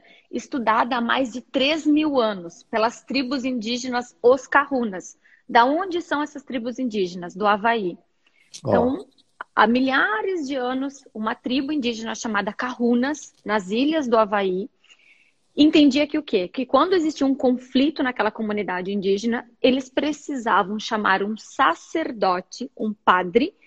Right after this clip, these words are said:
Speaker 1: pra resolver os conflitos que existiam na comunidade. E esses conflitos eram resolvidos com o quê?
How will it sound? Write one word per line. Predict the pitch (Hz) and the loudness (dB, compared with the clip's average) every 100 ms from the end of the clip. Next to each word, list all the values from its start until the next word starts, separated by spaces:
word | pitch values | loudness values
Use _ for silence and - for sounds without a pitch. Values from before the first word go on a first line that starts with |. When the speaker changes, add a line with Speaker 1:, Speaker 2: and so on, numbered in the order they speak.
| - _ - | -20 _ 0
Speaker 1:
pra | 269 | 2
resolver | 269 254 254 302 269 247 254 | 4 4 4 0 0 0 0
os | - | -6
conflitos | - 294 - 262 247 285 269 | -6 -6 -4 -4 -4 -6 -8
que | 277 | -6
existiam | 247 262 254 | -4 -4 -4
na | 240 240 | -2 -2
comunidade. | 240 240 262 254 180 165 | -2 -2 0 0 0 2
E | 202 | 4
esses | 220 262 - | 4 -2 -6
conflitos | 277 247 226 - | -6 -2 -2 0
eram | 240 233 | -2 0
resolvidos | 233 220 233 214 - | -4 -2 -2 -2 -6
com | - | -8
o | 285 | -2
quê? | 262 180 | 0 0